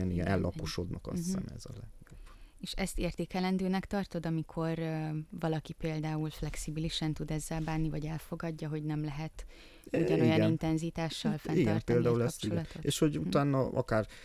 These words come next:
Speaker 1: tíz év után is, ö, tudjuk ott folytatni, ahol abba hagytuk.
Speaker 2: Mhm.
Speaker 1: Nem boncolgatjuk, hogy ez most miért s hogy s mit tudom, hanem ugyanott.
Speaker 2: Léteztek, és
Speaker 1: Igen.
Speaker 2: elfogadjátok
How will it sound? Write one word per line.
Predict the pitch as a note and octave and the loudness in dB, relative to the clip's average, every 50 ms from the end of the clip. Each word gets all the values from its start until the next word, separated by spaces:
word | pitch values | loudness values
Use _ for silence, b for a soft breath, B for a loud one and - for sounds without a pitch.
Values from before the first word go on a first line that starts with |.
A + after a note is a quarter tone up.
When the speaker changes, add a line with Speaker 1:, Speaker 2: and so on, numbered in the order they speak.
| B B B | B B B
Speaker 1:
tíz | - A#2 A2 G2+ | 0 2 4 4
év | G#2 G2+ F#2+ | 4 4 4
után | G2 - - G#2 F#2 F#2 | 2 2 0 0 2 2
is, | F2+ - - - - - | 0 -2 -4 -6 -10 -8
ö, | - G#2 F#2 B B B B B B B B - - - - - | -6 -4 -4 B B B B B B B B -20 -20 -20 -20 -8
tudjuk | - - G#2 F2 E2 F2 - | -4 -2 0 0 0 0 0
ott | - F2+ - - | 0 0 0 -4
folytatni, | - - - - F2 D#2 - - D2+ - - F2+ | -10 -12 -6 -2 -2 -2 -2 -2 -4 -2 -2 -2
ahol | F2 E2 E2+ E2 - | 0 0 -2 -2 -2
abba | - - F2 G2 G#2+ - | -2 -4 -4 -4 -4 -6
hagytuk. | E2 E2 F#2+ - - - - - - - - - - | -8 -8 -8 -10 -10 -12 -14 -14 -14 -18 -20 -12 -6
Speaker 2:
Mhm. | - F#3 F#3+ G#3 B3 C#4 - - - - - - - - - - - | -4 -2 0 0 0 -2 -2 -6 -14 -20 -20 -20 -20 -20 -20 -18 -10
Speaker 1:
Nem | - F2+ F2 E2+ E2+ E2+ E2 | -6 -4 -2 -2 -2 -2 -2
boncolgatjuk, | D#2+ F#2 F2+ F2+ - - F2+ F2+ F2 F2 E2 - - - - | -2 -2 -2 -2 -2 -2 -2 -2 -2 -2 -4 -6 -6 -10 -10
hogy | - - - - - | -6 -6 -4 -4 -4
ez | F2 F2+ - - - | -4 -6 -6 -6 -8
most | - - - - - | -8 -8 -8 -6 -6
miért | F#2+ F2+ E2+ E2+ - | -4 -4 -4 -4 -6
s | - - | -10 -12
hogy | - - F#2 F2+ - - | -8 -6 -6 -6 -6 -8
s | - - | -8 -8
mit | - B2 - | -6 -6 -6
tudom, | - - D3 - B2+ | -6 -6 -4 -2 -2
hanem | C3+ B2+ A#2 A#2 A2+ A2+ A#2 C#3 B2+ B2+ - C3+ - - - - - - - - - b b b b b b b | 0 0 0 -2 -2 -4 -4 -6 -8 -10 -10 -10 -10 -12 -12 -14 -12 -12 -12 -14 -16 b b b b b b b
ugyanott. | b F#2+ F#2+ F2 F2 F2 - - - - - - - B B B B B B B B B B - - - - - | b -6 -4 -2 -2 -4 -4 -6 -10 -14 -20 -20 -20 B B B B B B B B B B -20 -20 -20 -8 -2
Speaker 2:
Léteztek, | - E3 D#3 D3 - - F3 D3 - - - - - - - - | 0 0 0 0 -4 -6 -8 -10 -10 -10 -10 -10 -12 -12 -6 -4
és | - F#2+ | -2 -2
Speaker 1:
Igen. | F#2 F#2 - | 0 0 -2
Speaker 2:
elfogadjátok | D2 G#2 - - - - - D#3 D3 D3+ - D3+ - - - | -2 -4 -4 -6 -8 -8 -6 -6 -6 -6 -6 -6 -8 -8 -10